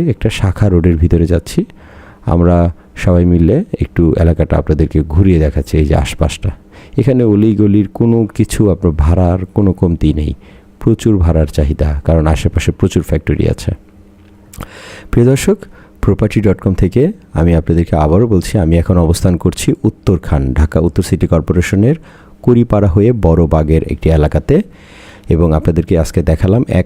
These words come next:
কাঠার একটা বাড়ি, বিয়াল্লিশ লক্ষ টাকা দাম, যে বাড়িটির গ্যাসের সুবিধা এবং বিদ্যুৎ, পানি, সকল সুবিধা আছে। দুইটা, আহ, আহ, তিনটা দোকান করতে পারবেন, ইনস্ট্যান্ট একটা দোকান আছে,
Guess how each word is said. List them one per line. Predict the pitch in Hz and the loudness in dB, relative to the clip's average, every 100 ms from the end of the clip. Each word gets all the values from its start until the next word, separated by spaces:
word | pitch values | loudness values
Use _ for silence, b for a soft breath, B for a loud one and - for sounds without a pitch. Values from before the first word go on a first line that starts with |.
| - | -2
কাঠার | 87 - 92 | -4 -2 0
একটা | 85 - | -2 -2
বাড়ি, | 78 80 101 143 | 0 0 2 0
বিয়াল্লিশ | 90 80 80 85 - | 2 2 2 0 -2
লক্ষ | 80 - | -2 -2
টাকা | 82 78 78 | -2 0 0
দাম, | 73 107 | 0 0
যে | 147 80 | 2 0
বাড়িটির | 71 73 71 131 190 - - | 0 -2 0 0 -2 -8 -6
গ্যাসের | - 82 - 87 | -2 0 0 -2
সুবিধা | - 78 80 82 156 | -2 -2 0 2 0
এবং | 101 78 78 76 | 0 0 0 2
বিদ্যুৎ, | 82 76 80 85 78 - | 0 0 0 0 0 -2
পানি, | 78 76 82 135 | 0 2 2 0
সকল | - 80 - | -2 -2 -2
সুবিধা | 87 - 82 76 71 | -4 -2 -2 0 -2
আছে। | - 135 | 0 -4
দুইটা, | 113 95 87 90 87 B B B B B - | 0 0 2 0 0 B B B B B -2
আহ, | 82 - | 0 0
আহ, | 78 | 0
তিনটা | 78 135 143 139 | 0 0 2 2
দোকান | 101 87 82 | 0 0 0
করতে | 85 80 - | -2 -2 -2
পারবেন, | 82 87 120 | 0 0 0
ইনস্ট্যান্ট | 95 90 - 92 87 | 2 0 0 -2 0
একটা | - 85 - | -2 -2 -2
দোকান | 80 78 73 | -2 0 0
আছে, | 69 - 123 | -2 -2 -2